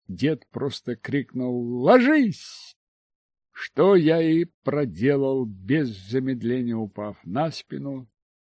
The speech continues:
совершив подкат, как заправский футболист. В это время у меня над головой пролетело сначала тело волка в одну сторону, а потом оно же, но уже с дедовым копьем,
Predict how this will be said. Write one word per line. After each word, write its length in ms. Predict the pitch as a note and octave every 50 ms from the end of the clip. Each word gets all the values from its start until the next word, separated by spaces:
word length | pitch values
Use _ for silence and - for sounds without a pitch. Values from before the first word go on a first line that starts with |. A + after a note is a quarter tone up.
| _ _
совершив 640 | - - B2 B2 D#3 D#3 C3 - F#3 G3 F#3 - _
подкат, 800 | _ - D#3+ D#3 - - _ - D#3+ F3+ G3 G3 - _ - - _
как 220 | - C#3 C#3+ A#2+
заправский 800 | G#2 G2+ C#3 C3+ A#2 _ A2+ A#2+ D3 C#3+ - - - - - B2+ B2
футболист. 1000 | - _ - G2+ G#2 G2+ G2 G2 G2+ F#2+ F2+ E2+ E2+ E2+ - - - _ _ _ _ _ _ _ _ _ _ _ _ _ _ _ _ _ _ _ _ _ _ _ _ _
В 80 | - A2
это 220 | B2 A#2+ - D3+
время 380 | D3 D#3 E3+ F#3 G3 F3 D#3+ D#3
у 60 | D3+
меня 300 | D3 D3+ D3+ D3+ E3 E3
над 200 | D#3 D3+ C#3+ B2
головой 520 | A2+ A#2 C#3+ D3 D3+ D3+ C#3 D#3 D#3 C#3
пролетело 600 | A2+ - - B2+ C3 C3+ C3+ B2 - D3+ D3 C#3 B2
сначала 520 | - - C3+ A#2+ - - B2 A#2 A2+ G#2+
тело 420 | - - - E3 G3 A3 G#3+ G#3+ G3
волка 520 | D#3+ F3 G#3 A3 G#3+ F#3+ - - F#3+ F#3+
в 80 | F3+ G3
одну 320 | G3 D#3 D3+ F3 A3 G#3+
сторону, 520 | F3+ - - - F#3 G3+ G3+ G3+ F#3+ F#3 F#3
а 40 | F3+
потом 480 | - F3 E3+ - - G#3 G#3+ G3 F#3
оно 520 | F#3 F3+ F3 E3+ E3+ F3 G3 A3+ A#3+ A#3 G#3
же, 360 | F#3 E3 E3+ F#3+ G#3+ A3 A3
но 260 | G3+ E3+ D#3 D#3+ D#3+
уже 540 | D#3+ D3+ B2 A#2 C#3+ D#3+ D#3 D3+ D3 C#3 - - _
с 240 | F#2+ F#2 F#2 G2+ F#2+
дедовым 640 | F#2 F#2+ C#3 D#3+ D3 B2 C#3 C3+ B2+ C3+ C3 A#2+ A2
копьем, 680 | - - A#2 G2 - - A#2+ C3 D3 D3 C#3+ C#3 B2+